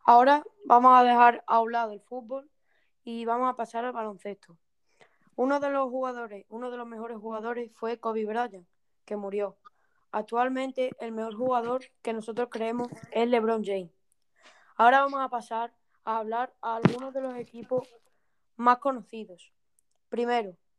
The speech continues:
Chicago Bulls, que, que se le puede decir los Lakers. Segundo, Oklahoma City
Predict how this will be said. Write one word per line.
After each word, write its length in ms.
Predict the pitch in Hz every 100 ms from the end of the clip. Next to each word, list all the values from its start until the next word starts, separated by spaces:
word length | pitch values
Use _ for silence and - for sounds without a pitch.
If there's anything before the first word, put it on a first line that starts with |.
| _
Chicago 460 | 240 233 254 269
Bulls, 260 | 220 220 190 _ _ _ - - _ -
que, 420 | 214 214 214 185 _
que 380 | 214 202 196 202
se 120 | 202
le 100 | 208
puede 300 | 208 220 240
decir 320 | 233 - 247 269
los 280 | 262 220
Lakers. 540 | 208 214 208 180 - _ - - - - - - - -
Segundo, 540 | 240 233 254 220 190 - _ _ _ _ _
Oklahoma 640 | 226 226 226 220 240 269
City 500 | 269 240 220 269 311